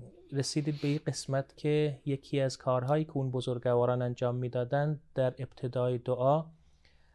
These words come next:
آوردن کلمه‌ای بود به نام ربنا یا رب، که نشان دهنده مربی بودن خداوند است، نشان دهنده این هست که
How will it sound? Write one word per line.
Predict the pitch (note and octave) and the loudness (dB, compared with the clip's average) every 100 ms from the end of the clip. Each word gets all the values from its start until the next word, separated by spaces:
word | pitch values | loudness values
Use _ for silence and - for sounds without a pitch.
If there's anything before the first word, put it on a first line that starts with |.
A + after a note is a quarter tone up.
| - - | -20 -2
آوردن | C3 C3+ C#3 C3+ C3+ D3 E3+ F3 F3 E3+ | 4 6 6 6 6 6 6 6 6 4
کلمه‌ای | E3+ _ - C#3 C3 C3 D3 F3 E3+ | 0 _ 0 2 4 4 4 4 4
بود | E3 E3 D#3+ - - _ _ - | 2 0 -4 -20 -20 _ _ -6
به | C3 | 0
نام | C3+ C#3+ | 2 2
ربنا | C#3 B2+ A#2+ - A#2+ B2 C3+ B2 A2 - C3+ | 2 2 0 2 2 6 6 4 0 -8 -4
یا | B2+ A#2+ | 0 0
رب، | A2 C3 D#3 D#3+ - - | 2 6 6 4 -10 -20
که | - C3+ | -8 -6
نشان | B2+ C3 B2+ | -4 -4 -2
دهنده | A#2+ B2 B2 C3+ C#3 C#3+ C#3+ - - _ _ _ _ _ - | -2 -4 -2 2 2 2 -2 -12 -20 _ _ _ _ _ -2
مربی | B2+ B2+ B2+ C3+ | 6 6 8 6
بودن | B2+ C3 D3+ D#3+ | 6 6 8 6
خداوند | D#3+ D3+ D3 D3 D3 | 6 8 8 6 4
است، | D3 D3 - | 2 2 -4
نشان | B2+ C3 B2+ | -4 -2 -2
دهنده | A#2+ B2 B2+ | -2 -2 0
این | C#3 C#3+ C#3 | 0 0 -2
هست | C3+ C3+ - - | 0 -2 -2 -4
که | C#3 C#3 C3+ | 0 0 -2